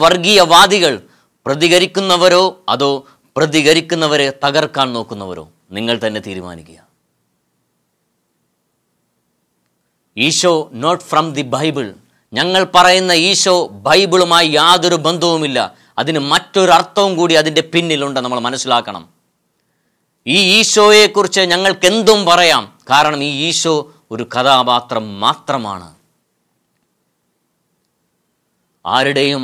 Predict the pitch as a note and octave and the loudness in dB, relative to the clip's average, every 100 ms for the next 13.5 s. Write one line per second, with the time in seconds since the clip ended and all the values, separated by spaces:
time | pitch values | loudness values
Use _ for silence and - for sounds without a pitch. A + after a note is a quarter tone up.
0 | B2 B2+ C#3+ C#3 C3+ C3+ C3+ C3+ C#3 C3+ | -2 -2 0 -2 0 2 2 0 -2 -2
1 | B2+ G#2 A2+ C#3 D3+ - D#3+ C#3+ C3+ A2+ | -4 -6 -4 -2 -2 -2 -6 -6 -8 -10
2 | G2 E2 _ _ _ _ _ _ _ _ | -10 -18 _ _ _ _ _ _ _ _
3 | - - D#3+ F#3 F3+ F3 - E3+ - A2 | -14 -2 2 2 2 0 -4 -6 -6 0
4 | D3+ F3+ F#3 D#3 - B2 F2 _ _ _ | 2 2 2 0 -4 -10 -14 _ _ _
5 | _ _ _ _ _ G#2 D3+ A3 G#3 G3+ | _ _ _ _ _ -4 0 2 2 2
6 | F3+ - D3+ A2 _ _ G#2 A#2+ D3 D#3 | 0 -2 -6 -8 _ _ -10 -8 0 0
7 | D#3 D3+ B2 C#3 D3 C#3+ C3 A#2+ A#2 G2+ | 0 -4 -4 -4 -4 -4 -4 -4 -4 -8
8 | - G2+ A#2 A2+ - F#2+ F2+ E2 A2 F3 | -10 -6 -6 -6 -10 -12 -12 -12 -8 0
9 | G#3 G#3+ G3 G#3 G#3+ G3+ F#3 D#3+ B2 F2+ | 4 4 4 2 2 2 2 2 0 -2
10 | _ _ - A2+ - C3+ C#3 C3+ _ _ | _ _ -10 -8 -2 0 0 -4 _ _
11 | _ B2 D3+ D#3 D#3+ E3 D#3 D3 - F3+ | _ 0 2 0 0 2 4 2 -2 2
12 | F#3+ F3+ F3 D3+ A#2+ F#2+ - _ _ _ | 4 4 0 -4 -6 -8 -12 _ _ _
13 | C3 F3+ - G3 | 0 0 0 0